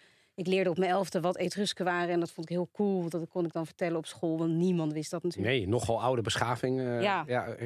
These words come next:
Speaker 2: kijk in de buurt van Toscane.
Speaker 1: Ja, en, ehm, en later toen ik achttien was, toen ben ik naar, eh, ben ik naar Italië op vakantie geweest met een vriendin na mijn eindexamen. Nou, en daar hebben we ons, eh, eh, eh, te, te goed gedaan aan de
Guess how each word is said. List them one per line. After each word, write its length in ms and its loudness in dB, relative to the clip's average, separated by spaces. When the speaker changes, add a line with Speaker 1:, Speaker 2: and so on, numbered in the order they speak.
Speaker 2:
kijk 240 0
in 80 0
de 60 2
buurt 180 0
van 120 0
Toscane. 480 -2
Speaker 1:
Ja, 400 0
en, 280 2
ehm, 640 4
en 200 2
later 340 2
toen 140 2
ik 120 0
achttien 440 2
was, 240 2
toen 140 2
ben 120 2
ik 100 0
naar, 380 4
eh, 1000 2
ben 100 2
ik 60 2
naar 80 2
Italië 260 0
op 80 -2
vakantie 360 2
geweest 440 0
met 260 2
een 160 0
vriendin 400 2
na 160 2
mijn 140 2
eindexamen. 680 0
Nou, 260 -2
en 180 -2
daar 240 -2
hebben 260 -4
we 120 -6
ons, 400 -8
eh, 100 -6
eh, 720 -8
eh, 320 -12
te, 100 -20
te 100 -10
goed 200 -4
gedaan 420 0
aan 160 2
de 240 -2